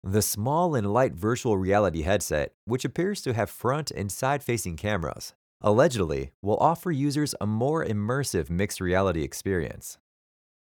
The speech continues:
From B B C, former U S President Donald Trump launched a collection of ninety-nine dollar N F Ts, which are branded as digital trading cards that depict him in various guises,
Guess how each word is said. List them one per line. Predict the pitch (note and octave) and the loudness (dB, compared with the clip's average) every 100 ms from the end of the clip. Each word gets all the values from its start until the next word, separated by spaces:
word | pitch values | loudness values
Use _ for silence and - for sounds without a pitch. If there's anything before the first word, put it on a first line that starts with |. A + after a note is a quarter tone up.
| _ | _
From | - G2+ E2+ | 2 2 4
B | G2+ | 4
B | A#2+ B2+ | 4 2
C, | - F2+ C#2 D2 _ _ _ _ _ | 2 2 0 -4 _ _ _ _ _
former | - A#2+ D#3 F#3 E3 | -4 2 4 4 2
U | B2+ C3+ | 4 2
S | - | 0
President | - A#2+ C3 D3 G#2 | 2 2 4 0 -2
Donald | E2+ G2 A2 E2 | 0 2 2 0
Trump | G#2+ E2 C2 - _ - | 0 0 -2 -10 _ -2
launched | G#2 D#3+ - D3+ | 0 0 0 -4
a | |
collection | - G#2+ C3+ - A2+ | 2 2 2 2 0
of | F2 | 2
ninety-nine | F#2+ C#3 D3+ C#3 G#2 | 0 0 0 0 4
dollar | A2+ C3 B2 | 4 4 4
N | G2 G2+ | 2 0
F | E2 | -2
Ts, | - F#2 - - _ _ _ - | -2 -2 -2 -10 _ _ _ -2
which | A#2 | 2
are | B2+ | 4
branded | G2 C3 D#3 G2+ D2 | 4 2 2 0 0
as | D#2+ - | 0 0
digital | C3 B2 G#2+ | 0 2 -2
trading | - B2 C3 E2 | 2 0 0 -2
cards | E2+ C2+ B1+ - _ - | 0 0 -2 -10 _ -4
that | D3 E3 | -4 -2
depict | D3 F#3 F#3 F3+ | -4 -4 -4 -4
him | D#3 | -4
in | G#2+ | -2
various | E2+ D3 C#3+ A#2 | -2 0 0 0
guises, | - G#2+ G#2 D#2 - - | 2 4 4 0 -8 -12